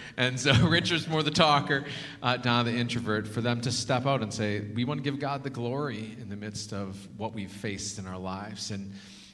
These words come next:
and their story is their lives, and it's also meant to encourage you and challenge you and,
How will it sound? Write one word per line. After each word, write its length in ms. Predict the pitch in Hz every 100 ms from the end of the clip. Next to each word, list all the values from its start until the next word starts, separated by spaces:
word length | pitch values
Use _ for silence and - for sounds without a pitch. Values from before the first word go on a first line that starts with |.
| -
and 120 | 139
their 140 | 170
story 640 | 160 - 160 165 170 135 135
is 640 | 123 120 113 - - - -
their 140 | 113
lives, 460 | 113 131 143 127 123
and 80 |
it's 140 | 110 143
also 320 | 135 139 123
meant 280 | 113 113 113
to 220 | 120 107
encourage 720 | 113 110 113 - 127 135 120
you 300 | 131 139 160
and 240 | 151 101 107
challenge 520 | - 120 123 131 127
you 160 | 151 156
and, 260 | 117 113